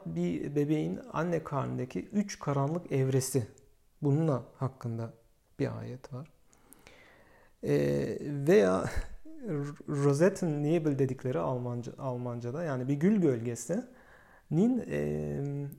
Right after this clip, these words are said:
uzayda bir görüntüsü var. Bu bin altı yüz doksan yılında, e, e,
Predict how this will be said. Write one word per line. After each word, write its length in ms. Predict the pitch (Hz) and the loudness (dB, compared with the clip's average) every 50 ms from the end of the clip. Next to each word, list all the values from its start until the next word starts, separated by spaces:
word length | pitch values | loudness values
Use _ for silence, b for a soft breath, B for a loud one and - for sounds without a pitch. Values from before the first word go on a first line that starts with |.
| - - | -2 0
uzayda 460 | 160 139 151 156 156 165 185 190 165 | 2 4 4 4 4 4 2 2 2
bir 60 | 165 | 2
görüntüsü 540 | 151 156 151 160 156 156 - - - 160 135 | 2 2 2 2 0 -2 -4 -6 -8 -6 -6
var. 200 | 147 185 196 - - | -4 -6 -6 -8 -8
Bu 300 | 156 151 151 147 151 151 | -4 -4 -4 -2 -2 -2
bin 120 | 151 156 | 0 0
altı 340 | 165 160 156 156 156 - 175 | 2 2 0 0 -2 -2 -4
yüz 140 | 165 151 147 | -4 0 0
doksan 480 | 151 139 143 - - 156 151 147 147 - - - - _ _ _ _ _ - | 0 0 0 -2 0 0 0 2 0 -2 -8 -14 -18 _ _ _ _ _ -6
yılında, 680 | 151 139 143 143 139 143 143 143 139 151 143 135 139 - - - - | 0 4 4 6 6 4 4 4 4 4 2 2 0 -6 -16 -6 -2
e, 420 | 139 131 127 127 123 123 123 - - - - - - B B B B B B B B B B B B B _ 151 | 0 0 0 0 0 0 -2 -4 -6 -8 -14 -20 -20 B B B B B B B B B B B B B _ -4
e, 300 | 139 131 - - - | -2 -2 0 -2 -2